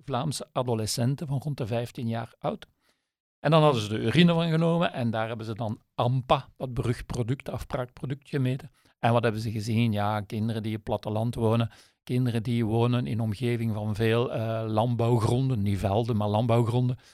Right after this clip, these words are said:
die hadden hogere gehaltes als ampa, van ampa dan andere kinderen.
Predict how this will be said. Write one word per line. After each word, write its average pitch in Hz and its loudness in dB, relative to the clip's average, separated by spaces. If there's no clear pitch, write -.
die 131 -6
hadden 117 -2
hogere 117 4
gehaltes 107 -6
als 147 -10
ampa, 127 -8
van 117 -2
ampa 120 0
dan 135 0
andere 113 2
kinderen. 123 2